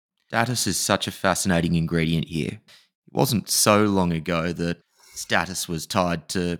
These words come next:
sports cars and big houses and trophy wives. <laughs> It's not really anymore. It's tied to a particular set of beliefs. How has the way that we think about projecting status changed in that way, from being,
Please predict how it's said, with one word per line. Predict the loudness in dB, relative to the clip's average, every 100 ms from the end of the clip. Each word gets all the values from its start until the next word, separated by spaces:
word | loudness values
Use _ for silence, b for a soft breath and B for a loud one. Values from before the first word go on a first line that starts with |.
| -10
sports | -18 -4 -4 -2
cars | -2 -2 -2 -6
and | -8 -4
big | -6
houses | 2 2 2 -2 -6 -8
and | -8 -8 -10 _ _
trophy | 0 0 0
wives. | -2 -4 -10 -14 b b b b _ _ _ _
<laughs> | 2 4 4
It's | 0 -2
not | 2 2 2 -8 2
really | 2 4 0
anymore. | 0 0 0 -2
It's | 0
tied | 4 4 4 0
to | 2 4 2
a | -2 -14
particular | _ -6 -2 0 0
set | 2 2 2 -6
of | -6
beliefs. | -2 0 2 2 0 -8 b b b
How | -2 0 0 -2 -4 _ _
has | 4 6 6 2 -2
the | -4
way | 0 4 4 4
that | 0 -2
we | -6
think | -4 -6 -4 -4
about | -2 2 0 -2 -10
projecting | -6 -4 -6 -6 -6 -6
status | -8 -6 -2 -2 -4 -10
changed | -8 -4 -2 0 -2 -4
in | 0
that | 0
way, | 2 -2
from | -4 -4
being, | -2 -2 -2